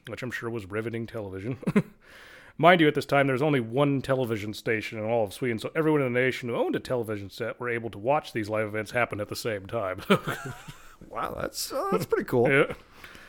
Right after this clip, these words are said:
Speaker 1: Uh, when H Day arrived, <clears throat> the black plastic was removed from the new streetlights, and the authorities were put on alert.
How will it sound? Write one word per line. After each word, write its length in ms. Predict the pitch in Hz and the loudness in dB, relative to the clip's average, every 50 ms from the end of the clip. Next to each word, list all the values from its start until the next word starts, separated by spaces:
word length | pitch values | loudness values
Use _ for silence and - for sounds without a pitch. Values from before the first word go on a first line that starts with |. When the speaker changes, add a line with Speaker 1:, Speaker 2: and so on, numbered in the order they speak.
| - - - - - - - - - - | -20 -20 -20 -20 -20 -20 -20 -16 0 4
Speaker 1:
Uh, 180 | 143 143 147 | 6 6 6
when 180 | 165 147 151 160 | 6 4 2 2
H 300 | 220 170 185 220 - - | 4 4 2 4 2 2
Day 140 | - 180 185 | 4 6 8
arrived, 560 | 180 165 151 131 120 113 113 123 139 135 127 - - - - - _ | 8 10 10 8 8 10 8 6 6 4 -4 -12 -12 -20 -20 -18 _
<clears throat> 80 | - - - - - - - _ - - - - - - - _ _ - - - - _ - _ _ _ _ _ - - - - | -6 -6 -4 -4 -8 -8 -12 _ -20 -20 -20 -20 -20 -20 -20 _ _ -20 -20 -20 -20 _ -20 _ _ _ _ _ -16 -12 -6 -2
the 340 | 120 127 120 113 113 123 - | 0 0 2 0 -2 -4 -6
black 380 | 120 107 131 139 151 160 160 - | -2 4 6 6 6 6 4 0
plastic 460 | - 147 139 139 135 - 151 139 - | 4 6 6 6 6 4 -4 -4 -2
was 160 | 120 123 113 | -4 -4 -2
removed 400 | 120 120 123 131 143 147 151 143 | 0 2 4 6 6 4 4 2
from 240 | - - 135 127 127 | -2 0 2 2 4
the 60 | 123 | 4
new 160 | 120 127 131 | 2 2 0
streetlights, 760 | 127 - - - 131 127 117 104 101 95 101 - - - - - _ _ _ - - - - - - _ | 0 -4 -4 -4 -4 -4 -2 -2 -2 0 0 -2 -2 -8 -14 -14 _ _ _ -20 -20 -20 -20 -20 -20 _
and 300 | - 120 117 117 117 113 | -2 0 2 2 2 2
the 100 | 113 117 | 2 2
authorities 640 | 117 110 - - 147 156 160 160 160 156 151 156 - | 2 0 2 4 6 6 6 6 6 2 2 0 -4
were 140 | 135 131 131 | -4 -4 -4
put 340 | - - 123 127 127 - | -4 0 2 2 2 2
on 160 | 135 127 120 117 | -2 -2 0 0
alert. 400 | 113 120 143 135 104 101 - | 2 4 4 4 4 2 -2